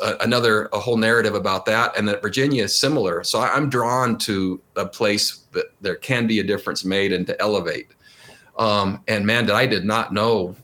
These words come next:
Uh, I remember going in to play Richmond, and our team, um, an oversight on my part, we hadn't practiced in our own stadium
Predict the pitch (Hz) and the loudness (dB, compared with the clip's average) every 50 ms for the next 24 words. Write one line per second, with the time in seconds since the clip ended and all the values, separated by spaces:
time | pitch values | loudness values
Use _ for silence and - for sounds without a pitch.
0 | _ - 110 110 101 98 - 110 120 127 117 107 113 120 131 127 120 107 98 117 | _ -6 -2 -2 0 0 0 2 2 2 2 2 2 2 2 2 0 0 2 2
1 | 107 110 104 104 113 113 113 107 101 92 - 107 95 92 107 117 113 - - 101 | 2 2 2 2 2 2 0 0 -2 -2 0 0 0 2 0 0 -2 -2 -4 -4
2 | 92 92 90 - - 107 107 104 104 98 - - - 131 139 135 123 110 104 98 | -4 -4 -4 -4 -4 -2 0 0 0 0 -2 -2 -2 0 0 2 2 0 0 -2
3 | 95 - _ _ _ _ _ _ _ _ _ - 107 107 101 98 95 95 - 107 | -4 -8 _ _ _ _ _ _ _ _ _ -4 -2 0 0 0 -2 -2 -2 0
4 | 117 123 127 123 - - 123 110 107 98 95 104 110 117 113 - 113 104 - 92 | 0 2 2 0 0 0 0 0 0 0 0 0 0 -2 -2 0 -2 -2 -2 0
5 | 101 110 113 113 113 110 - 110 110 113 - - - - - 101 92 92 98 104 | 0 0 0 0 -2 -2 -2 -2 -2 -2 -2 -6 -6 -4 -4 -2 0 0 0 0
6 | 104 - - - 110 110 120 113 101 92 85 82 65 | 0 -2 -2 -2 -2 0 0 0 -2 -2 -4 -6 -8